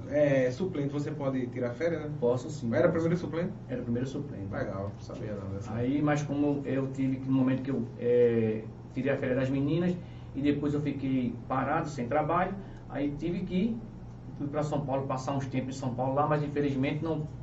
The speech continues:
Speaker 2: passei muito tempo, passei só trinta dias, né? Que tava no período dessa covid aí, tudinho, e tive que voltar, retornar pra casa novamente.
Speaker 1: Muito bem, é, estamos conversando com o Beto Popular, daqui a pouco, Everson, a gente entra aí na,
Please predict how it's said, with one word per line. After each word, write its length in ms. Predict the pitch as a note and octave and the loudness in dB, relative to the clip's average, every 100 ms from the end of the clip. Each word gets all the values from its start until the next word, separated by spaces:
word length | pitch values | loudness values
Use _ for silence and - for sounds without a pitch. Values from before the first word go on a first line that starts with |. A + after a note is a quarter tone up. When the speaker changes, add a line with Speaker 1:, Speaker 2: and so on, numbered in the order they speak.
| - | -4
Speaker 2:
passei 240 | D#3+ D#3+ | -2 0
muito 140 | F3 F#3 | 0 0
tempo, 160 | C3 | -2
passei 180 | C#3+ D#3+ | -2 -2
só 120 | D#3 | -2
trinta 320 | D#3 E3+ F3+ B2+ | 0 0 0 2
dias, 200 | A#2+ B2 | 2 0
né? 160 | D3+ - - - - | -2 -6 -10 -12 -10
Que 80 | - | 0
tava 160 | C#3+ | 2
no 80 | C#3+ | 4
período 180 | D3 C#3 | 4 4
dessa 200 | C#3 C3+ | 2 0
covid 520 | C3+ B2 A#2 B2 B2+ | 2 2 2 2 4
aí, 240 | A#2+ C#3+ | 4 4
tudinho, 480 | C#3+ C3 A#2 D3 D3+ | 2 0 2 2 2
e 340 | D3 D3+ D#3 B2 C#3+ | 2 2 0 -2 0
tive 180 | C#3+ | -2
que 100 | C#3+ | -2
voltar, 320 | D3+ C3+ C#3 C3 | -4 -2 -4 -2
retornar 400 | C3 C3 B2 A#2+ | -4 -2 -2 -2
pra 120 | B2 A2+ | -4 -6
casa 200 | A#2+ B2+ | -6 -6
novamente. 380 | C3 B2 A2+ - - - - - - - - - - - - - - | -4 -4 -6 -6 -8 -10 -10 -10 -10 -10 -10 -8 -8 -10 -10 -10 -4
Speaker 1:
Muito 200 | E3 - | -2 0
bem, 220 | D#3 C3+ | 2 4
é, 200 | B2 A#2+ | 4 2
estamos 260 | A#2+ D3+ - | 0 -4 -2
conversando 420 | C#3+ C#3 C#3+ C#3+ | -2 0 0 0
com 140 | C#3+ C3 | 0 0
o 100 | A#2+ | 4
Beto 240 | B2+ C#3 | 4 4
Popular, 320 | C3+ B2+ C3 | 2 0 2
daqui 180 | D#3+ - | 2 2
a 60 | C3+ | 2
pouco, 360 | E3+ E3 A#2 A2+ | 0 0 0 0
Everson, 300 | A2 G#2+ A#2+ | -2 -2 -2
a 60 | |
gente 180 | B2+ C3 | -2 -2
entra 260 | A#2+ A#2 A#2 | -2 0 -2
aí 100 | G#2+ | -2
na, 260 | G#2+ G2 | -2 -4